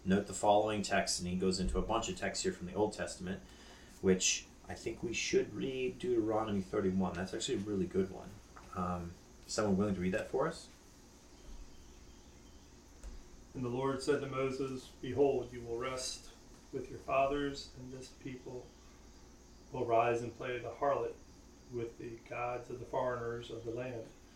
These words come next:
Speaker 2: where they go to be among them. And they will forsake me and break my covenant, which I have made against, made with them. So, then my anger shall be aroused against them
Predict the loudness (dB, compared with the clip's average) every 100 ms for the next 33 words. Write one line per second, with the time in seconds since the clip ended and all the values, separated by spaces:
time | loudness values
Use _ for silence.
0 | -20 -20 -10 0 2 2 0 2 0 0
1 | -8 -2 -2 0 -2 -2 -6 -10 -12 -18
2 | -16 -8 -2 0 0 -4 -4 -2 -2 -4
3 | -6 -12 -8 -2 2 2 0 -6 -12 -4
4 | -2 -2 -6 -4 -2 -2 -2 -2 -2 -8
5 | -12 -18 -20 -20 -16 -8 -4 0 2 2
6 | -2 -4 -4 -6 -6 -8 0 4 6 6
7 | 4 -2 -14 -18 -20 -20 -20 -18 -8 -6
8 | -6 -12 -20 -20 -20 -20 -20 -20 -2 2
9 | 6 6 6 6 4 2 -2 -4 -2 0
10 | 0 2 2 0 -6 -10 -2 -2 -2 -6
11 | -8 -8